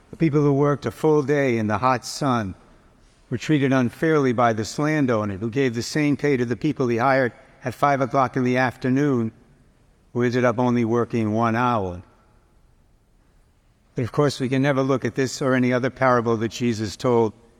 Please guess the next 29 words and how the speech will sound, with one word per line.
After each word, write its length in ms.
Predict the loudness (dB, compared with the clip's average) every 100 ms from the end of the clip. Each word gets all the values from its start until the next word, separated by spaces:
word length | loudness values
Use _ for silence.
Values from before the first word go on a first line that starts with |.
| _ -6
from 180 | 0
a 80 | 0
purely 500 | 0 2 2 4 0
human 400 | 0 2 4 2
perspective. 760 | 0 -6 -4 0 0 -2 -12 -12 _ _ _ -4
Although 180 | 0 2
even 220 | 2 4
on 180 | 2 2
that 220 | 0 0
level, 340 | 0 0 0
I 100 | 0
think 200 | 0 -2
it's 160 | -2 -6
a 60 |
great 260 | -2 0 0
story, 580 | -4 0 2 2 0 -8 -14 -20 _ _ _ _ _ _ _
because 200 | -6 -2
it 60 |
reminds 520 | 2 4 4 2 2 0
us 280 | -2 -2
of 180 | -4 -2
the 180 | -2 -4
simple 480 | -6 -2 -2 2 2
truth 580 | 0 -2 0 0 -2 -12 _ _ _ _ _ _ _ _ _
that 120 | -4
life 320 | 2 2 2 -2
is 160 | 0
not 240 | 0 0 -2
fair. 500 | -4 -2 -2 -8